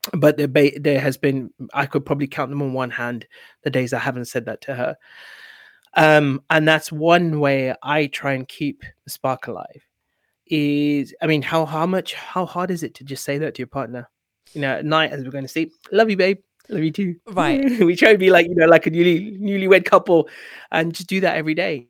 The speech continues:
Speaker 1: It doesn't, it's hard, no effort whatsoever. Just say, "I love you, babe." Give her a kiss, give her a quick cuddle.
Speaker 2: But
Speaker 1: Night, night.
Speaker 2: this, this is a love
Speaker 1: You know,
Speaker 2: language, isn't
Speaker 1: and
Speaker 2: it?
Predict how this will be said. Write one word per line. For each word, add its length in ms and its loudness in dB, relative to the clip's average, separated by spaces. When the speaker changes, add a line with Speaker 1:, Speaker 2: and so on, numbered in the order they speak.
Speaker 1:
It 80 -12
doesn't, 220 2
it's 180 -8
hard, 300 -2
no 240 4
effort 300 -4
whatsoever. 720 -2
Just 180 -14
say, 200 -6
"I 60 -10
love 160 -4
you, 60 -8
babe." 240 -8
Give 120 -10
her 60 -2
a 20 -6
kiss, 440 -6
give 100 -14
her 40 -10
a 20 -16
quick 200 -10
cuddle. 260 -8
Speaker 2:
But 120 -6
Speaker 1:
Night, 60 -4
night. 100 -2
Speaker 2:
this, 160 -2
this 280 -6
is 120 -4
a 60 0
love 280 2
Speaker 1:
You 40 -2
know, 60 0
Speaker 2:
language, 300 2
isn't 160 2
Speaker 1:
and 80 -2
Speaker 2:
it? 180 -10